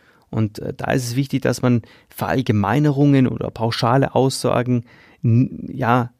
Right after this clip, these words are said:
vermeidet, weil die helfen niemandem daraus, lassen sich keine, keine sinnvolle Handlungen auch ableiten. Und damit Feedback nachvollziehbar ist, sollte es möglichst konkret sein,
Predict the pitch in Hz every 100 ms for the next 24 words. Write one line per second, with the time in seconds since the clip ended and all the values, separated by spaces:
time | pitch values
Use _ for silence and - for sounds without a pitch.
0 | _ - 120 110 95 120 135 - 113 104
1 | 123 139 - 117 123 143 135 - 123 113
2 | 107 113 127 - - - - 117 127 127
3 | 131 - - 123 135 131 123 _ _ _
4 | _ _ _ - - 120 117 - 156 -
5 | 123 131 123 117 - - 131 143 135 117
6 | 104 - 104 - - - - - - _
7 | _ _ _ - - 113 107 127 - 156
8 | 165 - 143 139 123 120 156 - - 135
9 | 123 - 135 127 135 - - _ _ -
10 | - 131 135 - 131 127 117 123 143 175
11 | - 147 - - 135 - - 147 - 143
12 | 131